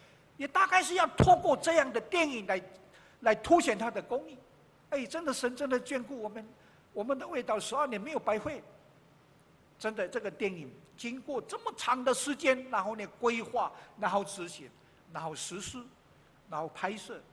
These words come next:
一直到今天，我们可以看到四年以前，我们可以看到《赛德克巴莱》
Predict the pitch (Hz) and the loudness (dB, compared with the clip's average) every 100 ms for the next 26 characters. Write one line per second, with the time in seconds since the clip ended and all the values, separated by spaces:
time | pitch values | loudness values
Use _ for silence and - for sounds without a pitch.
0 | - 185 170 156 151 127 135 123 - 156 | -20 -18 -14 -8 -8 -10 -20 -20 -16 -14
1 | 180 190 180 175 180 202 160 - - - | -12 -12 -10 -10 -8 -12 -12 -20 -14 -12
2 | 226 202 190 214 165 - 139 165 - - | -8 -6 -8 -10 -10 -10 -12 -16 -20 -20
3 | - - _ _ - _ 165 165 170 175 | -20 -20 _ _ -20 _ -12 -10 -12 -6
4 | 175 170 156 202 170 147 190 175 180 175 | -6 -4 -6 -8 -8 -10 -12 -6 -4 -4
5 | 135 | -6